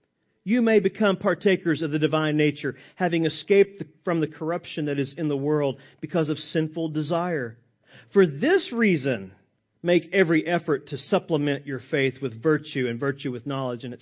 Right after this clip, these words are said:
cetera, and et cetera." He says, "Look, because this promise has been granted to you, given to you, because of that, now you have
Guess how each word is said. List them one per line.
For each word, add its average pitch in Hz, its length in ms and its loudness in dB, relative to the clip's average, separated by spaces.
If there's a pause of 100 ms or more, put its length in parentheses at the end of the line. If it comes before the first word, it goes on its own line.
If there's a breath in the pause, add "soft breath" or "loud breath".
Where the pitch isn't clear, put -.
cetera, 131 300 -4
and 123 100 -8
et - 120 -16
cetera." 131 320 -8 (260 loud breath)
He 185 60 -4
says, 160 240 -2
"Look, 214 360 2 (380 soft breath)
because 226 720 0 (220 soft breath)
this 165 160 -2
promise 202 480 -2
has 151 120 -2
been 135 220 -2
granted 185 640 -4
to 151 120 -10
you, 117 300 -8 (540)
given 311 320 4
to - 160 -4
you, 123 360 -4 (1000)
because 214 320 0
of 147 220 -2
that, 285 420 -2 (1200)
now 269 420 2
you 226 200 2
have 254 320 2